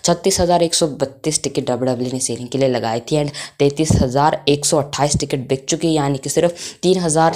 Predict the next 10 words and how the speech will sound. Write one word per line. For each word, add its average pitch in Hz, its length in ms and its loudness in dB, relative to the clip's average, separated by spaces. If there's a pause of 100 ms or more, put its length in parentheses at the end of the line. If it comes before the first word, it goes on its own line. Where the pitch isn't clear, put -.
(140)
चार 143 220 0
टिकट - 280 -8
फिलहाल 123 280 -4
अभी 113 180 -2
फिलहाल 117 240 -8
बाकी, 127 380 -10 (200)
ब-, 117 300 2
बिची - 260 -2
है, 160 200 -4 (340)
सॉरी, 139 380 0